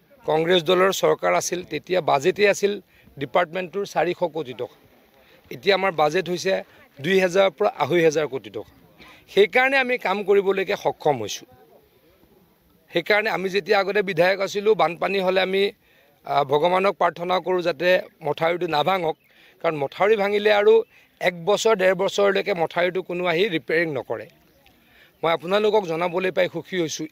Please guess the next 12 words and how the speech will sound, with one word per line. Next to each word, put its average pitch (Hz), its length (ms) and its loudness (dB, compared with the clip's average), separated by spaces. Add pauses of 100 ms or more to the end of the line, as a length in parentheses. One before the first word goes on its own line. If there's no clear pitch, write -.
এই 202 180 2
বছৰ 151 460 0 (560)
যেতিয়া 156 240 -2
ৰিমাল 147 400 0 (720)
চাইক্লন 170 500 0
আহিলে, 147 360 0 (600)
আমাৰ 147 260 -2
বৰাক 147 320 0 (100)
ভেলীত 180 200 -4 (120)
সাতটা - 360 -2
মথাউৰি 175 440 0
ভাঙিলে, 123 380 -6